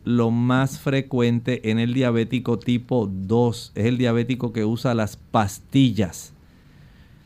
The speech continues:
Al dejar de usar frituras, digamos, taquitos fritos, las, ah, flautas, eh, las pupusas, eh, las quesadillas, al dejar todos los productos fritos,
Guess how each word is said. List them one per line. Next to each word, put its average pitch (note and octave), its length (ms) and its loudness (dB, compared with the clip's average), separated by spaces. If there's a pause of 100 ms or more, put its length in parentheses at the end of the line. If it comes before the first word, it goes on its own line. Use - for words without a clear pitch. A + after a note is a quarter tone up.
(300)
Al B2+ 160 4
dejar C3+ 240 4
de E3+ 120 4
usar D#3+ 240 4
frituras, D3 1080 0 (580)
digamos, B2+ 540 2
taquitos B2 580 0
fritos, B2+ 640 2
las, G#2 720 0
ah, F#2+ 480 -2
flautas, B2+ 1000 2
eh, G#2+ 280 0
las G#2 140 0
pupusas, B2 920 2 (480)
eh, A2 500 2
las A2 140 0
quesadillas, B2 920 2 (540)
al C3+ 140 4
dejar F#3 220 4
todos G#3+ 300 4
los G#3 100 4
productos F3+ 440 2
fritos, - 640 -4